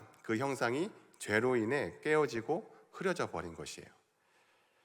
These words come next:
그래서 결국 하나님의 통치를 드러내야 할 존재가 오히려 하나님처럼 군림하려 하고 자신의 유익, 유익과 만족만을 위해 세상 사람들을 이용하는 존재로 바뀌어 버린 것이죠. 그리고 이처럼 목적을 잃은 삶은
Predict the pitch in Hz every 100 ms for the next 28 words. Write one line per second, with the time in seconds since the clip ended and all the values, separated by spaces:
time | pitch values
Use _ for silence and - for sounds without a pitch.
0 | _ _ _ _ - 147 151 143 139 147
1 | - 180 180 180 175 175 175 160 165 175
2 | 131 - 135 143 135 135 127 107 104 101
3 | 139 80 - - - _ 101 110 117 147
4 | 175 - 180 175 165 160 147 113 - 120
5 | 147 143 123 104 82 80 - - _ _
6 | _ _ - 104 131 123 113 131 131 110
7 | 123 127 135 151 196 - - 180 113 127
8 | 147 143 131 120 101 117 139 - - -
9 | _ _ - 135 156 139 143 135 131 131
10 | 110 135 135 135 117 101 98 95 143 214
11 | - - - 104 - 127 110 104 101 80
12 | - - - _ _ _ _ _ _ _
13 | _ _ _ _ _ _ _ - 151 139
14 | 143 160 120 123 - 175 156 139 147 135
15 | 131 160 98